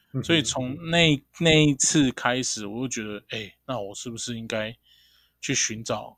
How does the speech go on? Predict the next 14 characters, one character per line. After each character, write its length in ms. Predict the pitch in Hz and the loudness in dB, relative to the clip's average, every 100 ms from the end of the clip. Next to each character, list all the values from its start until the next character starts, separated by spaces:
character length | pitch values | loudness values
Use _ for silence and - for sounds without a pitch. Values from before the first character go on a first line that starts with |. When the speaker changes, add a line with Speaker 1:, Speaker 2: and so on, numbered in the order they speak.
| - | -8
Speaker 2:
更 180 | 131 120 | -8 -4
多 160 | 113 | -4
的 80 | 107 | -4
台 220 | - 110 | -4 -4
湾 160 | 110 110 | -2 -4
的， 120 | 104 _ _ _ _ _ | -8 _ _ _ _ _
的 160 | 117 131 | -14 -12
人， 180 | 127 - | -12 -10
或 160 | 127 | -6
是 120 | 123 120 | -6 -4
非 200 | 117 113 | -4 -4
洲 200 | 110 110 | -6 -6
的 80 | 117 | -12
人， 180 | - | -18